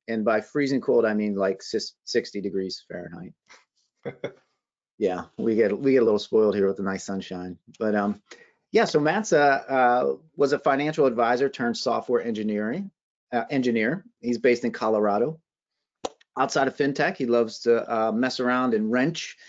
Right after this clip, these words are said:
Speaker 1: inside of his old Jeep. Uh, also spending time with his wife and kids in the mountains. Uh, Matt works on the trading infrastructure of S Fox, a leading independent prime dealer in crypto assets.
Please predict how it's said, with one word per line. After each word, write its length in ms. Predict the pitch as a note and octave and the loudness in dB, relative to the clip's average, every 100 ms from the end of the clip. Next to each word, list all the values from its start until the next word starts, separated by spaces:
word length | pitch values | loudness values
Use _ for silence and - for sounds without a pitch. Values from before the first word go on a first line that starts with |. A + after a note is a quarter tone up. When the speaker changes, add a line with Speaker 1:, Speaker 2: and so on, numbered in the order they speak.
| - - | -20 -6
Speaker 1:
inside 340 | B2 A2+ B2 | -4 0 2
of 60 | A#2+ | 2
his 120 | A#2 | 2
old 200 | A#2+ A2+ | 2 2
Jeep. 340 | G#2+ C#3+ - _ _ _ _ _ _ _ | -2 -4 -4 _ _ _ _ _ _ _
Uh, 240 | A#2 A#2 A#2 - | -10 -10 -10 -12
also 160 | C3+ | -8
spending 320 | C3 C#3 C3 | -4 0 0
time 300 | A2+ A#2+ A#2+ | 0 0 0
with 140 | A#2+ A#2 | 2 2
his 180 | A2+ G#2 | 0 2
wife 300 | A#2 A#2+ A#2 | 2 2 -2
and 80 | |
kids 320 | G#2 B2 B2 B2 | -2 0 0 0
in 60 | |
the 60 | G#2+ | -2
mountains. 600 | G#2 A2 C3+ D#3+ - - _ _ _ _ _ _ | -2 -4 -6 -10 -12 -20 _ _ _ _ _ _
Uh, 280 | B2+ C3 C3 C3+ | -2 0 0 0
Matt 200 | C#3+ D3 | -2 2
works 280 | D3 C#3 | 2 2
on 220 | D3 C3+ C3+ | 0 2 2
the 100 | B2 | 0
trading 340 | - E3 D3 | 2 2 2
infrastructure 880 | A#2 G#2 - A2 - - G#2 G#2 G#2 - | -2 -4 -2 -2 -2 -2 0 -2 -4 -6
of 240 | G#2 G2 - | -4 -4 -8
S 220 | C#3+ - | -8 -8
Fox, 600 | - E2 - - - - _ | -6 -6 -6 -16 -16 -18 _
a 80 | A2+ | -4
leading 340 | A2 B2 A#2 | 0 2 2
independent 580 | A#2 A#2+ A#2+ B2+ A2+ A2 | 0 0 0 0 -4 -4
prime 380 | - A#2 A2 A2 | -6 -2 -2 -2
dealer 360 | G2+ G#2+ G#2 G2+ | 0 2 2 0
in 200 | G2+ F#2+ | -4 -10
crypto 440 | - A2 - G2+ | -6 -4 -2 -2
assets. 760 | F2+ G2 - - - - - | -2 -6 -8 -10 -14 -18 -18